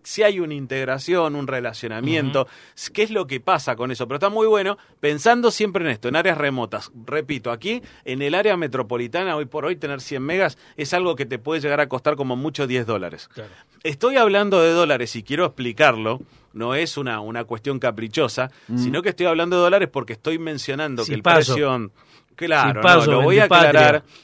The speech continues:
Speaker 1: lo voy a aclarar porque el, el abono, el abono de Starlink cuesta ciento veinte dólares y la compañía todavía no opera en Argentina, motivo por el cual no tiene precios en pesos.
Speaker 3: Mm.
Speaker 1: Entonces esto está listado en su sitio web. De hecho, nosotros en Argentina no podemos ver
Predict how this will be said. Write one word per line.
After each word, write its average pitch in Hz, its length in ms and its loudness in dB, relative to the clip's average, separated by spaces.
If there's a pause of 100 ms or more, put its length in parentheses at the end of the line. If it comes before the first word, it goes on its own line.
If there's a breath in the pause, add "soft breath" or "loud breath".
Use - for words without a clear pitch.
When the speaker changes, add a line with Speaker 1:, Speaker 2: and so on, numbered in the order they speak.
(100)
Speaker 1:
lo 123 100 -4
voy 151 60 4
a 185 40 4
aclarar 185 280 4
porque 151 360 -2
el, 156 220 -2
el 156 160 -2
abono, 156 640 4
el 127 180 -2
abono 165 380 0
de 123 120 -4
Starlink 135 560 0
cuesta 156 280 -6
ciento 156 360 -4
veinte 147 240 -4
dólares 120 360 0 (220 soft breath)
y 139 60 -10
la 135 120 -2
compañía 156 460 -4
todavía 175 320 0
no 185 140 -2
opera 143 280 0
en 110 60 -4
Argentina, 131 560 -4
motivo 135 340 -4
por 143 140 -2
el 127 80 -6
cual 147 240 -2
no 180 120 -4
tiene 175 260 -8
precios 110 420 -12
en 101 100 -10
pesos. 90 360 -6
Speaker 3:
Mm. 131 240 2 (180 loud breath)
Speaker 1:
Entonces 143 420 -4
esto 180 160 -4
está 156 160 -2
listado 156 380 0
en 147 60 -6
su 147 120 -6
sitio 170 300 0
web. 202 220 6
De 185 100 0
hecho, 208 220 -4
nosotros 185 400 -6
en 170 100 -6
Argentina 156 440 -4
no 170 160 -2
podemos 160 420 -2
ver 107 200 -2